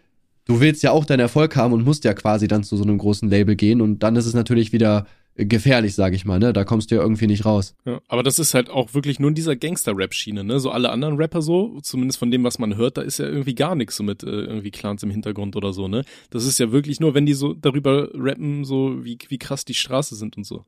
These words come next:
Speaker 2: So bei allen anderen,
Speaker 1: Ja
Speaker 2: keine
Speaker 1: gut, ich
Speaker 2: Ahnung.
Speaker 1: glaub, ich glaub, Ma-, ich glaub, Mark Forster hat auf jeden Fall keinen Rücken. Ja, es sind halt eher so diese, ja, diese Gangster-Rapper halt, ne, die
Speaker 2: Ey,
Speaker 1: man, die
Speaker 2: Mark
Speaker 1: man halt
Speaker 2: Forster
Speaker 1: so
Speaker 2: hat
Speaker 1: kennt.
Speaker 2: Lena Meyer-Landrut, also mehr Rücken geht nicht.
Speaker 1: Ja, ja, das stimmt. <laughs> Ja.
Speaker 2: Das finde ich schon krass, was da abgeht.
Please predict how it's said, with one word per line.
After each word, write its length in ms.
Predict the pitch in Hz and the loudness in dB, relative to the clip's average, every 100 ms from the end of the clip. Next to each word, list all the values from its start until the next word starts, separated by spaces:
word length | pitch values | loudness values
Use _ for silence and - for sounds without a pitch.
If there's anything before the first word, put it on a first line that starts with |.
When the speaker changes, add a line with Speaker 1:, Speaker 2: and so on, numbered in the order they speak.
| _ | _
Speaker 2:
So 140 | 110 | 0
bei 140 | 110 | 0
allen 180 | 110 117 | 0 -2
anderen, 240 | 110 139 113 | -2 2 2
Speaker 1:
Ja 60 | |
Speaker 2:
keine 80 | 110 | 4
Speaker 1:
gut, 80 | 110 | 2
ich 40 | |
Speaker 2:
Ahnung. 60 | 101 | 2
Speaker 1:
glaub, 220 | 113 110 | 2 0
ich 80 | 101 | 0
glaub, 180 | 123 123 | 0 2
Ma-, 140 | 110 | 2
ich 100 | - | 2
glaub, 180 | 120 117 | 0 0
Mark 140 | 113 | 0
Forster 380 | 101 123 147 - | 0 -2 0 2
hat 120 | 147 | 2
auf 140 | 143 - | 2 2
jeden 140 | 135 | 2
Fall 160 | 135 117 | 2 0
keinen 260 | - 110 | 2 2
Rücken. 380 | 120 107 101 95 - - - | 2 0 -2 -8 -10 -20 -2
Ja, 160 | 104 123 | 0 2
es 60 | |
sind 160 | 131 139 | 2 2
halt 120 | 120 | 4
eher 120 | 117 | 4
so 80 | 127 | 4
diese, 400 | 113 110 110 110 | 2 4 4 4
ja, 160 | 98 110 | 4 4
diese 240 | 117 107 | 2 2
Gangster-Rapper 600 | 98 107 - 107 101 101 | 2 0 2 2 2 2
halt, 180 | 101 95 | 2 2
ne, 100 | 117 | 0
die 80 | 104 | 2
Speaker 2:
Ey, 60 | 107 | 2
Speaker 1:
man, 300 | 98 95 - | 2 -2 -6
die 60 | 113 | 0
Speaker 2:
Mark 100 | 107 | 2
Speaker 1:
man 80 | 98 | 4
halt 100 | 110 | 2
Speaker 2:
Forster 140 | 113 | 2
Speaker 1:
so 80 | 127 | 2
Speaker 2:
hat 40 | |
Speaker 1:
kennt. 60 | 104 | 2
Speaker 2:
Lena 140 | 120 120 | 2 2
Meyer-Landrut, 640 | 110 107 107 135 - 101 | 2 0 0 -2 -2 -4
also 200 | 107 104 | -4 -2
mehr 160 | 110 110 | -2 -2
Rücken 180 | 120 | -4
geht 180 | 113 123 | -2 -2
nicht. 280 | 107 107 - _ _ _ _ - | -2 -6 -10 _ _ _ _ 0
Speaker 1:
Ja, 180 | 101 | 4
ja, 100 | 101 98 | 4 4
das 160 | - - | 2 0
stimmt. 640 | 151 - - - - 208 - 190 | 0 -2 -2 -4 2 2 4 2
<laughs> 1200 | 147 135 - 123 - 110 - 107 - - - - | 4 2 2 2 0 0 -4 -6 -10 -12 -12 -8
Ja. 220 | 113 104 - | 0 0 0
Speaker 2:
Das 160 | - | -8
finde 220 | - 117 | -12 -6
ich 60 | 127 | -6
schon 180 | - 117 | -4 -8
krass, 300 | - 139 - | -8 -8 -6
was 120 | 113 | -6
da 100 | - | -8
abgeht. 380 | - - 95 | -12 -8 -8